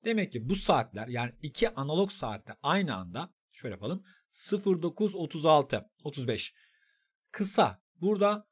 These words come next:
uzun otuz beş otuz altı. Burada olarak ikisi yan yana gelmiş oluyor. Yani saat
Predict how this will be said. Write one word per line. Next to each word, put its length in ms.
uzun 500
otuz 340
beş 240
otuz 260
altı. 460
Burada 720
olarak 580
ikisi 360
yan 220
yana 220
gelmiş 520
oluyor. 320
Yani 420
saat 560